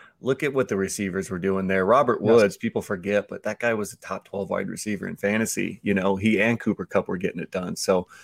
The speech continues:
Speaker 1: I'm excited. I, I think this was a smash, smash win
Speaker 2: Who's,
Speaker 1: for
Speaker 2: who slides into the Cooper Kupp role?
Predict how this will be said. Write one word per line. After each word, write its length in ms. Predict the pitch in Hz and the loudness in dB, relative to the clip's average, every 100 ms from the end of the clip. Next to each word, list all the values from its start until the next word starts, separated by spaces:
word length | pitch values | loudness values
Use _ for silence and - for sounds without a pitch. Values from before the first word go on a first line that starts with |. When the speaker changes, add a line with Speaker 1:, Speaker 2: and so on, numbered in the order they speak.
| - - | -20 -4
Speaker 1:
I'm 160 | 113 117 | 2 2
excited. 420 | 90 92 85 85 | 2 2 2 2
I, 120 | 98 98 | 2 4
I 100 | 95 | 2
think 180 | 101 92 | -2 -4
this 140 | 85 | -8
was 60 | 85 | -8
a 60 | 85 | -8
smash, 580 | 95 92 90 87 - - | -4 -2 -2 -4 -10 -12
smash 420 | - 123 127 117 | 0 4 4 4
win 140 | 131 220 | 4 6
Speaker 2:
Who's, 160 | 196 | 4
Speaker 1:
for 200 | 208 90 | 2 2
Speaker 2:
who 260 | - 214 285 | 8 8 8
slides 500 | - 208 202 214 170 | 4 4 6 6 4
into 260 | 220 226 190 | 2 2 0
the 80 | 175 | 0
Cooper 320 | - 208 185 | 0 2 0
Kupp 260 | - 196 139 | 2 0 2
role? 400 | 127 240 339 - | 4 4 4 -4